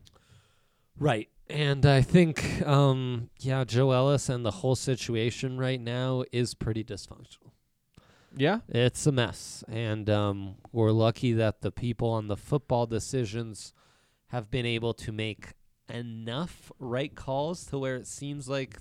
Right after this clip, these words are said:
Speaker 1: the, the team's moving in the right direction.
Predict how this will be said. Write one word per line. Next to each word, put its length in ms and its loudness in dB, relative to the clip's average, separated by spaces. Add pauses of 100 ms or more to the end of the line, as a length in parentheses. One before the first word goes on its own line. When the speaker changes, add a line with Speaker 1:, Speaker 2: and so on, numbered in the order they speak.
Speaker 1:
the, 360 -6
the 80 -12
team's 400 -10
moving 380 -6
in 140 -8
the 100 -6
right 240 -6
direction. 720 -10